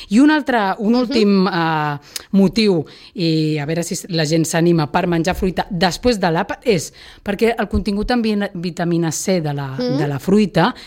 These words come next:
Speaker 1: aquest àcid ascòrbic, no?, que té nom,
Speaker 2: Mhm.
Speaker 1: nom propi, eh,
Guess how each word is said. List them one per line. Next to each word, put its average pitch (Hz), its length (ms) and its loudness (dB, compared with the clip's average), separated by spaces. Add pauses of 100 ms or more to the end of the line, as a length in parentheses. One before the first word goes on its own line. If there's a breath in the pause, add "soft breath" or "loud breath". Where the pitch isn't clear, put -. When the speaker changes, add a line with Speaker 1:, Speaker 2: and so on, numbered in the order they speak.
Speaker 1:
aquest - 200 -10
àcid 143 300 -4
ascòrbic, 165 680 0
no?, 170 200 0
que 135 140 -12
té 143 120 -6
nom, 139 360 0
Speaker 2:
Mhm. - 80 -6
Speaker 1:
nom 143 200 2
propi, 190 460 2 (460 loud breath)
eh, 196 160 0